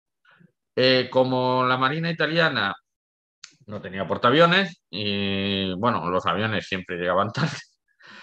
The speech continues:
pues se decidió como solución de, de contingencia es que se llevaran algunos cazas, normalmente uno o dos,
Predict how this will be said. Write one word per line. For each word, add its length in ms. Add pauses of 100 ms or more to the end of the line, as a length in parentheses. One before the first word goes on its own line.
(420)
pues 600 (720)
se 1120
decidió 760
como 280
solución 520
de, 540 (600)
de 140
contingencia 800 (600)
es 300
que 180
se 280
llevaran 720
algunos 500
cazas, 460 (140)
normalmente 680
uno 360
o 120
dos, 320